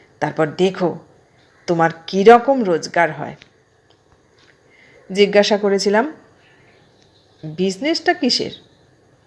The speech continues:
শেখর বলেছিল, "সিনেমার ছবি টবি দেখা অভ্যেস আছে তোমার?"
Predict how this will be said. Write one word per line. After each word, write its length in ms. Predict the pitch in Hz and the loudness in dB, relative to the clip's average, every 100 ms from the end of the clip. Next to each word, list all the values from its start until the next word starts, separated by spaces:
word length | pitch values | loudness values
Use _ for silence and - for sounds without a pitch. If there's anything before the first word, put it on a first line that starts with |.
| _ _ _ | _ _ _
শেখর 500 | - - 185 185 240 | -6 0 0 2 0
বলেছিল, 560 | 190 156 151 160 180 285 - - _ - _ _ _ _ _ _ _ _ | 0 -4 -6 -4 -2 -4 -6 -20 _ -20 _ _ _ _ _ _ _ _
"সিনেমার 480 | - - 175 175 190 190 | -18 -6 -4 2 2 2
ছবি 260 | - 175 185 | -4 -6 -2
টবি 220 | 208 214 | -2 2
দেখা 320 | 220 214 226 | 2 4 2
অভ্যেস 320 | 196 180 226 | 2 0 0
আছে 180 | 247 262 | 0 -2
তোমার?" 320 | 277 320 165 | 0 0 -2